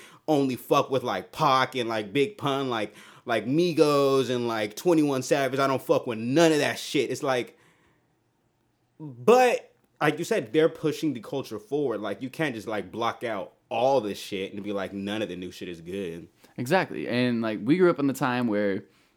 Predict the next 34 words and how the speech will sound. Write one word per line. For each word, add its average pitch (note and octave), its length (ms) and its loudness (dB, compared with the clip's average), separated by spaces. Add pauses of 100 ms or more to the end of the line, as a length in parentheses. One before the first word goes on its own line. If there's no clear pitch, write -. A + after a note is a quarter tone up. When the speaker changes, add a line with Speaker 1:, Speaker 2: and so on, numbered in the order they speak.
(240)
Speaker 2:
I A2 60 -2
feel B2+ 120 2
like A#2 80 2
it A2+ 60 -2
was G#2+ 120 -4
harder B2+ 440 2
for A#2+ 140 -4
hip A2+ 180 -4
hop G#2+ 160 -2
to G#2+ 80 -8
get G#2+ 120 0
on G#2+ 60 0
the G2+ 60 -2
radio. G2 280 0
You G2 140 0
would F#2+ 100 0
have A2+ 140 -8
to, F#2+ 80 -10
like, F#2+ 140 -8
find A#2 420 0
those G#2+ 200 -2
certain A#2 220 -4
stations G2 460 -4
to G2+ 80 -6
actually F#2 400 -8 (480)
get C3 180 4
it, - 140 -2
hear D#3 240 4
it C3+ 60 2
on A2 100 -2
the G2+ 60 -2
radio. F#2+ 420 -2 (220)
And G2+ 220 -4
now B2 480 2